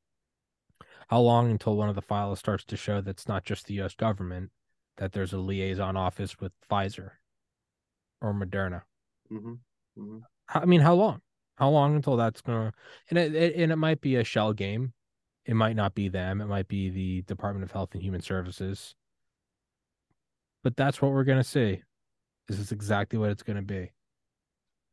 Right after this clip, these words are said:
Speaker 1: How long
Speaker 2: Well,
Speaker 1: until
Speaker 2: let's
Speaker 1: that
Speaker 2: hope,
Speaker 1: comes
Speaker 2: let's
Speaker 1: out?
Speaker 2: hope when, when Trump gets in again, or maybe DeSantis, um, you know, you guys down there, you're the last hope for democracy.
Speaker 1: Yeah.
Speaker 2: If you go down, if there's another four years of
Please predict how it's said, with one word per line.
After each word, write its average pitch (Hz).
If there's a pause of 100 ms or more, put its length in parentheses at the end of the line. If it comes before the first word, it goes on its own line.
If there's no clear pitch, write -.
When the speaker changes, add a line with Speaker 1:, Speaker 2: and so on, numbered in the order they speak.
(120)
Speaker 1:
How -
long 120
Speaker 2:
Well, 156
Speaker 1:
until 185
Speaker 2:
let's 113
Speaker 1:
that 175
Speaker 2:
hope, 170
Speaker 1:
comes 113
Speaker 2:
let's 170
Speaker 1:
out? 175
Speaker 2:
hope 165
when, 135
when 127
Trump 143
gets 131
in 139
again, 131
or 110
maybe 113
DeSantis, 123 (140)
um, 110 (1040)
you -
know, 143
you 160
guys 131
down 110
there, 107 (380)
you're 113
the 120
last 127
hope 131
for 117
democracy. 113 (580)
Speaker 1:
Yeah. 104
Speaker 2:
If 104
you 139
go 127
down, 120 (380)
if 104
there's 104
another 123
four 120
years 117
of 101